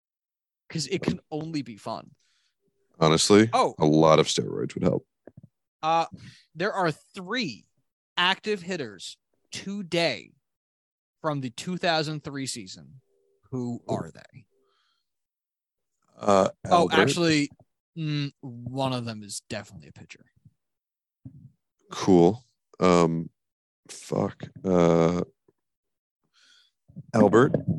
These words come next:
Speaker 1: Albert is, is one. This one is
Speaker 2: Nelson
Speaker 1: so obvious, I can't
Speaker 2: Cruz?
Speaker 1: believe I didn't think of it. No, not Nelson.
Speaker 2: So then Cabrera.
Speaker 1: Miguel Cabrera is the other one. The, uh,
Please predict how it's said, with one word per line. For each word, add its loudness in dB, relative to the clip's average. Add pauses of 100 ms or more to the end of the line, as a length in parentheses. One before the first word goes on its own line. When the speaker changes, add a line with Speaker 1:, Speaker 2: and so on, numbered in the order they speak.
(280)
Speaker 1:
Albert -6
is, -14
is -18
one. -20 (880)
This -8
one 2
is 0
Speaker 2:
Nelson -4
Speaker 1:
so -6
obvious, 4
I 2
can't 0
Speaker 2:
Cruz? -2
Speaker 1:
believe -6
I -18
didn't -20
think -16
of -20
it. -20
No, -8
not 0
Nelson. -8 (300)
Speaker 2:
So 8
then 2
Cabrera. 6 (520)
Speaker 1:
Miguel -4
Cabrera -6
is -4
the -2
other -2
one. -10
The, -10
uh, -8